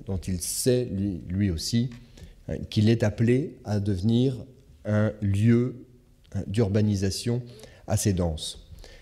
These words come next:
Et donc le projet de voie triomphale que j'ai évoqué tout à l'heure, hein, je vous en montre juste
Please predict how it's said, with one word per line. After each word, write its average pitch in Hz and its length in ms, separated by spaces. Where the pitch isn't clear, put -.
Et 104 80
donc 117 220
le 113 420
projet 117 560
de 104 140
voie 104 140
triomphale 113 540
que 104 120
j'ai 101 120
évoqué 101 300
tout 98 180
à 95 100
l'heure, 139 300
hein, 107 120
je 92 180
vous 95 220
en 95 40
montre 98 320
juste 117 440